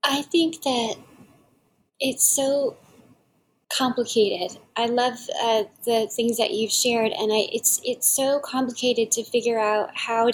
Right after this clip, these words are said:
to level anything out. I'm still thinking about that male professor, and I, I remember wishing that the female professors could do the same,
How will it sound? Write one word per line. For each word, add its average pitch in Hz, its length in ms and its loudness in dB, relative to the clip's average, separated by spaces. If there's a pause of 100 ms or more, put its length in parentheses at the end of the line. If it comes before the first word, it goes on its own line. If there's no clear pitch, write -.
to 208 400 0 (1200)
level 240 480 0
anything 240 720 0
out. 202 400 0
I'm 233 280 2 (440)
still - 260 2
thinking 320 220 2
about 262 240 0
that 240 220 -2
male 240 180 2
professor, 240 760 2 (100)
and 240 280 2 (680)
I, - 180 -4
I 285 80 2
remember 311 420 2
wishing 294 300 0
that 277 140 0
the 269 100 -2
female 302 380 0
professors 247 600 0
could 220 200 -8
do 240 200 2
the 226 120 2
same, 240 560 0